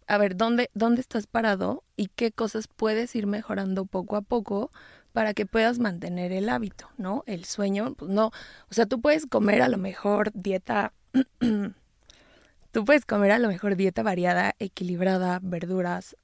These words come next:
frutas, pero no duermes o duermes cuatro horas. O te la pasas también tomando suplementos que, pues,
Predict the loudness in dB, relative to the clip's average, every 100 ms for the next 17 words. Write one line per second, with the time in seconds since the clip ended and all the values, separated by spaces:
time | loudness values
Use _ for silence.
0 | _ 2 2 2 -2 -2 -6 -16 -20 _
1 | 2 4 6 6 6 4 -2 -2 0 2
2 | 0 -2 -4 -4 -2 -2 -2 -6 -12 -20
3 | _ _ _ _ _ 6 8 8 4 0
4 | 0 0 -2 -4 -6 -4 -2 -2 -2 -2
5 | 0 0 2 2 0 -2 -8 _ _ -10
6 | -6 -4 -4 -2 0 0 0 -2 -2 -6
7 | -14 -18 -20 -20 -20 _ -6 -6 -4 -8
8 | -8 -8